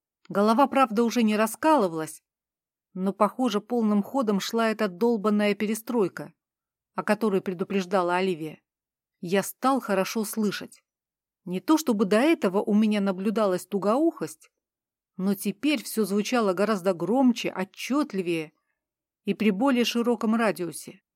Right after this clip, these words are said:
То, что к номеру подошла горничная, я услышал до того, как она постучала в дверь. Все это ужасно раздражало. Что дальше? Зрение ночного видения?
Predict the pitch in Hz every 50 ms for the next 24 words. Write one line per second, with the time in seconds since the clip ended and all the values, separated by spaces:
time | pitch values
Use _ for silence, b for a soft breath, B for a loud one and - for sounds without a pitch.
0 | _ _ _ _ _ _ - 233 214 - - 233 - 214 220 262 294 254 220 202
1 | 190 190 - 208 175 190 202 - - 240 220 190 180 254 320 320 262 208 190 170
2 | - - 185 170 165 156 151 156 - - - 170 202 233 226 - 262 277 254 -
3 | 262 247 226 202 202 269 269 226 - - 190 185 247 294 - - 175 - 214 214
4 | 220 214 - 220 202 - - 202 - 247 220 196 196 190 185 196 196 202 165 -
5 | - _ _ _ _ _ _ _ _ _ _ _ _ _ _ - - - 220 226
6 | 214 220 - 214 - - 190 180 185 247 262 247 - - 196 190 190 202 175 165
7 | 202 208 220 214 190 208 196 170 156 156 - - _ _ _ _ _ _ _ _
8 | _ _ _ _ _ _ - - - - 277 269 233 170 202 196 202 202 - -
9 | - 175 180 _ _ _ _ - - 160 190 240 262 262 247 233 233 233 220 220
10 | 226 220 - 233 233 220 202 208 202 208 262 269 214 190 180 170 156 156 160 -